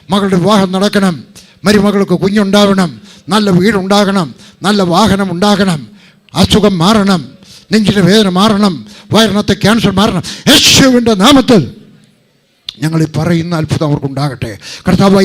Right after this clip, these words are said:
യേശുവിൻ്റെ നാമത്തിൽ അവർക്ക് അത്ഭുതം ഉണ്ടാകട്ടെ. യേശുവിൻ്റെ നാമത്തിൽ ഞാൻ സൗഖ്യമെന്ന് കൽപ്പിക്കുന്നു, ആരോഗ്യമെന്ന് കൽപ്പിക്കുന്നു. അവരുടെ പേഴ്സിൽ പണം ഉണ്ടാകട്ടെ, അവരുടെ ബാങ്ക് ബാലൻസ് വർദ്ധിക്കട്ടെ,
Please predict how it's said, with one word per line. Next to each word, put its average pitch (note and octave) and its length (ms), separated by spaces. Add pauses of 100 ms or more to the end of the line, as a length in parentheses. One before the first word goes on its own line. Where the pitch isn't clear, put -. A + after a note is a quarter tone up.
യേശുവിൻ്റെ G3+ 500
നാമത്തിൽ A3 320
അവർക്ക് G#3 200
അത്ഭുതം G#3 320
ഉണ്ടാകട്ടെ. G#3 360 (400)
യേശുവിൻ്റെ A#3+ 520 (100)
നാമത്തിൽ C#4 360 (1300)
ഞാൻ D#3 100 (120)
സൗഖ്യമെന്ന് D3+ 420
കൽപ്പിക്കുന്നു, - 400 (680)
ആരോഗ്യമെന്ന് F3 480
കൽപ്പിക്കുന്നു. C3 440 (680)
അവരുടെ D#3+ 280
പേഴ്സിൽ F#3+ 340
പണം G3 240
ഉണ്ടാകട്ടെ, D#3+ 460 (580)
അവരുടെ F3+ 260
ബാങ്ക് F#3+ 260
ബാലൻസ് G3 400
വർദ്ധിക്കട്ടെ, E3 520